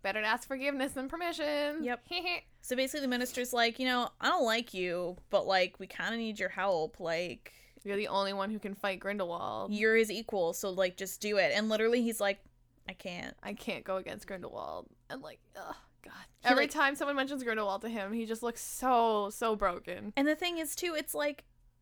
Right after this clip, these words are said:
Speaker 2: it's broken, but it's also in a way, like, defeated.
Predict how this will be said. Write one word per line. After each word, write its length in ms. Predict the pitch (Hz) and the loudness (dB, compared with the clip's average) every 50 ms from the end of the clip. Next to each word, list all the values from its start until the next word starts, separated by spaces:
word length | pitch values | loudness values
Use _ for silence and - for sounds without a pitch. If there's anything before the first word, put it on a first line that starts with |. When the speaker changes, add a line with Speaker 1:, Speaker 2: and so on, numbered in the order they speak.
| _ - | _ -4
Speaker 2:
it's 220 | - 294 277 - | -4 -4 -2 -4
broken, 420 | 240 226 - 262 262 285 277 381 392 403 | -4 0 4 4 4 4 4 0 -4 -2
but 80 | 392 330 | 0 0
it's 140 | 302 294 - | 0 2 2
also 260 | 277 277 294 - 370 | 0 0 0 -2 -4
in 60 | 370 359 | -2 0
a 60 | 302 | 2
way, 180 | 269 269 262 | 4 4 4
like, 420 | 269 262 247 233 220 220 - - - _ _ - _ _ _ _ - 208 | 4 4 4 2 2 0 -4 -14 -20 _ _ -20 _ _ _ _ -10 -6
defeated. 760 | 214 226 214 - - 220 208 208 190 185 123 110 - 214 214 | -4 -4 -4 -6 -6 -8 -6 -4 -2 -2 -2 -2 -4 -8 -12